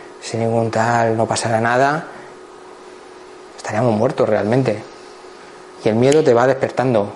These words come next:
te va diciendo, "Por ahí no, por ahí no, hay algo que te pasa, actúvate, dale, relájate, conéctate contigo, vuelve a encontrarte,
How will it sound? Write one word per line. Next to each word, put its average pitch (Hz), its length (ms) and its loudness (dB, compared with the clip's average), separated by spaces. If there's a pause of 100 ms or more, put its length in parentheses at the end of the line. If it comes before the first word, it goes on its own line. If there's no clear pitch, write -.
(160)
te - 100 -2
va 113 60 2
diciendo, 110 300 0
"Por 110 120 0
ahí 127 100 4
no, 113 220 0 (440)
por - 100 -6
ahí 120 120 -4
no, 117 200 -2 (600)
hay 117 80 0
algo 123 160 4
que 123 80 2
te 120 80 0
pasa, 101 360 -4 (440)
actúvate, 104 560 0 (680)
dale, 123 320 0 (500)
relájate, 120 600 0 (280)
conéctate 131 380 0
contigo, 120 500 2 (420)
vuelve 131 200 4
a 160 40 2
encontrarte, 123 600 0